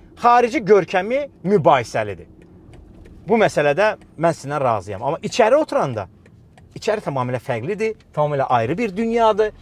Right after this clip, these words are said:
ayrı bir sistemdir. Ə, indi bəziləri deyə bilər, "Ay, Tesla belə, Tesla elə, Tesla belə." Amma bu avtomobil, buna əyləşəndə bilirsən avtomobildəsən. Teslaya oturanda bilirsən ki, sən telefon sürürsən, hə? Sən proqram təminatı sürürsən, sən smartfon sürürsən.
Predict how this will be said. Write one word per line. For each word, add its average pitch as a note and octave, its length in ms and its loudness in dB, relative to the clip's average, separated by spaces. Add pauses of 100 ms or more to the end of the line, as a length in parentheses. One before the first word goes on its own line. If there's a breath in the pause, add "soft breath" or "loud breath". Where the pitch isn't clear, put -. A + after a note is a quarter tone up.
(220 soft breath)
ayrı C3 300 0
bir A3+ 80 2
sistemdir. G#3+ 720 0 (420 loud breath)
Ə, C#3 160 0 (440)
indi D3 120 -8
bəziləri D#3 460 2
deyə C#3+ 100 0
bilər, C#3 160 0
"Ay, G3+ 200 2
Tesla F3+ 320 -2
belə, D#3+ 200 0
Tesla E3 300 -6
elə, D3 140 -2
Tesla E3 300 -10
belə." E3+ 220 -6
Amma A#3+ 260 -2 (540 loud breath)
bu B3 160 2
avtomobil, E3 560 2
buna D#4+ 180 4
əyləşəndə A#3 300 0
bilirsən G#3 240 -2
avtomobildəsən. A2 800 -6
Teslaya G3+ 280 0
oturanda F3 220 -6
bilirsən F3 220 -8
ki, F#3+ 80 -16
sən E3+ 140 -6
telefon C#3 360 -4
sürürsən, A2 320 -10
hə? C#3+ 60 -8 (200 loud breath)
Sən G3+ 220 -2 (180)
proqram F3 380 2
təminatı G#2+ 400 -6
sürürsən, F#2+ 320 -18
sən E3 100 -6
smartfon D#3+ 460 -6
sürürsən. G#2 420 -18